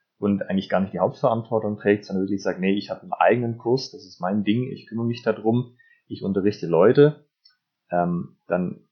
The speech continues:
wäre es mein Anspruch an mich selbst, aber das würde ich so ein Stück weit auch auf andere projizieren, zu sagen, hey,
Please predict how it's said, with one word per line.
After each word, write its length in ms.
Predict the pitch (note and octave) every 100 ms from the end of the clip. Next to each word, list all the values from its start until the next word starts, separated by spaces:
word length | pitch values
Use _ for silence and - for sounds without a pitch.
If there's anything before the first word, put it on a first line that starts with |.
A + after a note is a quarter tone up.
| _ _
wäre 340 | G#2 G2 F#2 F#2+
es 220 | - -
mein 380 | F2 E2 E2+ A#2
Anspruch 440 | - A2+ - A2+ -
an 260 | F2 F#2
mich 160 | G2 -
selbst, 420 | E2 B2 D3+ -
aber 420 | G#2+ G2+ - - _ _ -
das 160 | G2
würde 100 | G#2+
ich 60 | G2+
so 80 | F#2
ein 20 |
Stück 220 | - A#2
weit 100 | G2+
auch 100 | F#2
auf 120 | F#2
andere 240 | - A#2 A#2+
projizieren, 500 | A2+ A2+ - A2 G#2+
zu 100 | G2+
sagen, 260 | F#2 G2
hey, 340 | F#2+ G2+ -